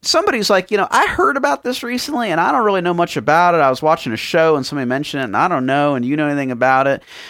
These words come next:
That's one thing. Someone that's going to a prosperity gospel church and reading all the prosperity gospel books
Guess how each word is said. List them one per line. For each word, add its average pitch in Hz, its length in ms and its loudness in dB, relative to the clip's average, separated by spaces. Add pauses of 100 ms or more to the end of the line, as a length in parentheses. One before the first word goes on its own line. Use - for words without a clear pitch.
(140)
That's 220 240 4
one 202 240 4
thing. 131 260 0
Someone 285 460 2
that's - 300 0 (340)
going 180 520 4
to 170 160 0
a 156 100 4
prosperity 151 680 2
gospel 135 480 2
church 147 680 0 (320)
and 151 240 2
reading 185 320 2
all 170 160 6
the 160 80 0
prosperity 151 600 2
gospel 135 460 0
books 131 520 2